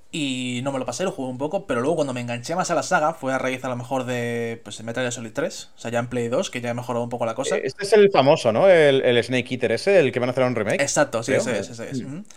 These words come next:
Speaker 1: Pues ya me enganché un poco más ahí, que fue, pero me enganché tarde, o sea, ya había salido creo hasta el cuatro. Y cuando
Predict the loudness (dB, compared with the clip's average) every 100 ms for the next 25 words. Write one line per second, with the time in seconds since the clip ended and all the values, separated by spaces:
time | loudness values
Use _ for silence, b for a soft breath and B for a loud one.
0 | b b -6 -4 -2 -4 -4 -2 -2 -2
1 | -2 0 0 -4 -4 -6 -6 -16 -8 -6
2 | -6 -4 4 4 4 -8 -12 -6 -2 -2
3 | 0 0 0 -2 -2 -6 2 2 2 -12
4 | -18 -20 -20 -20 -20 -10 -4 -2 2 2
5 | 2 0 -2